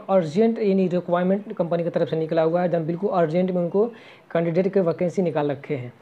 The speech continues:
तो हम जैसे बात करते हैं, जो इसमें male candidate apply कर सकते हैं और female apply कर सकते हैं, यानी male भी कर सकते हैं और female दोनों ही कर सकते हैं, लड़का बॉय दोनों ही कर सकते हैं। और जैसे बात करते हैं इसमें बिल्कुल fresher, जो candidate अगर fresher है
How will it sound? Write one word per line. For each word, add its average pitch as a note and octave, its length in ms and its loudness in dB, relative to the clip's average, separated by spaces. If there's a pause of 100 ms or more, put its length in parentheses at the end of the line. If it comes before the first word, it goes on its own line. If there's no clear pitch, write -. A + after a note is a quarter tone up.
(240)
तो D#3+ 60 -4
हम D#3 80 -2
जैसे F3+ 200 4
बात F3+ 220 2
करते F#3 200 -2
हैं, D#3+ 80 -2
जो F#3+ 180 2
इसमें G3+ 300 0
male G3 340 4
candidate G3+ 340 4
apply F3+ 360 2
कर F#3 180 2
सकते F3 300 0
हैं G3+ 140 0
और F#3+ 200 2
female G3 340 2
apply E3+ 320 2
कर F3+ 160 -2
सकते D3+ 300 -6
हैं, D#3+ 60 -4
यानी D#3 140 -2
male F3+ 180 2
भी F#3+ 80 -2
कर F#3+ 120 2
सकते F3+ 260 -4
हैं A3+ 80 4
और G3 60 2
female F3+ 280 -2
दोनों E3+ 160 0
ही E3+ 60 -2
कर E3 120 -2
सकते E3 200 -6
हैं, D#3 100 -4
लड़का D#3 260 -2
बॉय D#3 200 2
दोनों D#3 160 0
ही D3+ 60 -4
कर C#3 140 -6
सकते C3 280 -10
हैं। B2 100 -10
और - 580 -12
जैसे F3+ 180 2
बात F#3 220 2
करते F#3+ 200 0
हैं E3+ 60 0
इसमें F#3 200 2
बिल्कुल G#3 260 2
fresher, G#3 540 2
जो D#3+ 180 -2
candidate F#3+ 320 0
अगर F3+ 160 0
fresher E3+ 460 0
है G3+ 160 -2